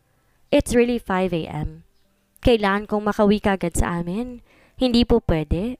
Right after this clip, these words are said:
na maabutan ako ni Lance na wala roon. Pero kung nandun ba ako, may pakialam ba siya sa akin? Eh, di ba, wala? Napatingin ako sa pintuan nang bumukas ito. It was Andrew, and he looked relieved the moment he saw me.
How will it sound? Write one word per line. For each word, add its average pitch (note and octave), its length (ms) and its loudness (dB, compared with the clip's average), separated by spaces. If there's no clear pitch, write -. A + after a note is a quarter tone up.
na C#4+ 160 0
maabutan B3 480 0
ako A3+ 240 0
ni G3 80 -4
Lance D3 640 -8
na A#3 80 0
wala G3 320 2
roon. A#3 400 -4
Pero B3 240 6
kung A#3 160 0
nandun G3 320 -4
ba D#3 160 0
ako, G3 320 -4
may A3+ 160 4
pakialam G#3 400 -2
ba F3+ 80 -6
siya F3+ 160 -4
sa E3+ 140 -2
akin? C4+ 320 -8
Eh, B3 80 4
di B3+ 160 0
ba, D#4+ 480 2
wala? G3+ 400 0
Napatingin F#3+ 560 -2
ako G3+ 160 2
sa G#3 160 0
pintuan D#3+ 640 -4
nang G3+ 240 0
bumukas G3+ 400 0
ito. D3 400 -4
It A#3+ 240 2
was G3+ 160 -2
Andrew, G3+ 480 -2
and E4+ 160 2
he E4+ 80 2
looked D#4 240 2
relieved G3 400 -2
the F#3 80 2
moment G3+ 400 -2
he F#3 80 -4
saw D3 160 -4
me. D3 400 -12